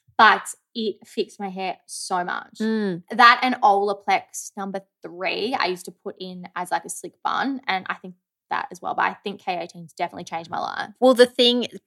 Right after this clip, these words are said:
Speaker 2: going, so you obviously use Olaplex as a hair mask, right?
Speaker 1: Yeah.
Speaker 2: Okay. I use the castor oil and have been using that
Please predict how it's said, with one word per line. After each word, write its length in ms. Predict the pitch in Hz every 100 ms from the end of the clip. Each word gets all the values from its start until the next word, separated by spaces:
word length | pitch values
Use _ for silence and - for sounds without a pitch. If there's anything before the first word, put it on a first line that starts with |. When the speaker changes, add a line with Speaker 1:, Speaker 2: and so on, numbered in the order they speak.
| _ -
Speaker 2:
going, 280 | 208 202
so 160 | 160 -
you 320 | 190 202 214
obviously 260 | 202 196 190
use 240 | 190 170 -
Olaplex 480 | 180 170 - - -
as 100 | 175
a 60 |
hair 160 | 165 151
mask, 380 | 92 87 - -
right? 280 | 165 254 320
Speaker 1:
Yeah. 80 | - - _
Speaker 2:
Okay. 380 | 196 185 165 165 - -
I 240 | 202 202
use 680 | 226 226 208 180 202 240 - -
the 60 |
castor 560 | - - 170 170 - -
oil 540 | 120 170 131 165 285 -
and 100 | 190
have 260 | 180 170 -
been 360 | 175 165 165 -
using 340 | - 190 180 180
that 200 | 170